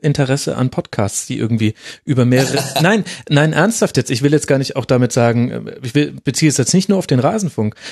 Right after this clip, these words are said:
Speaker 1: sondern das, was ja auch ihr im Podcast macht, das ist ja eine differenzierte Betrachtungsweise und das,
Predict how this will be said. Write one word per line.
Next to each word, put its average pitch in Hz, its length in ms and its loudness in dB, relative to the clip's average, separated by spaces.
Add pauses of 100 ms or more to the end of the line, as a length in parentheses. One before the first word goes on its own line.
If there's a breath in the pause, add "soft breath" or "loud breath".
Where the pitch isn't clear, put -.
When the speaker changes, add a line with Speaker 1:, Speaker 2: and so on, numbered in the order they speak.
Speaker 1:
sondern 123 260 4
das, 143 240 0
was 143 160 2
ja 135 100 2
auch 123 180 -4
ihr 202 180 2
im 185 80 0
Podcast - 520 -2
macht, 110 260 0 (280 loud breath)
das 120 180 0
ist - 200 0
ja 139 100 4
eine 127 200 4
differenzierte 139 580 0
Betrachtungsweise 107 680 -2
und 123 180 -2
das, - 180 -2